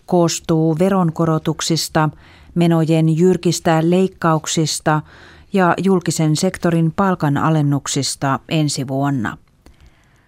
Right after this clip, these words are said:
Ammattiliitot ovat ilmoittaneet vastustavansa leikkauksia yleislakolla kahdeskymmenesneljäs marraskuuta. Saksa haluaa E U:n päättävän rahtilentojen turvatoimien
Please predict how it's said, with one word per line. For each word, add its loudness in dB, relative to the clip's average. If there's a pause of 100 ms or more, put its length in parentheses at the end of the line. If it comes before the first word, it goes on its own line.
(220)
Ammattiliitot 2
ovat 0
ilmoittaneet 0
vastustavansa -2
leikkauksia -2
yleislakolla -2 (140)
kahdeskymmenesneljäs -2
marraskuuta. -6 (1900)
Saksa -2
haluaa 4
E 2
U:n 0
päättävän 0
rahtilentojen 0
turvatoimien 0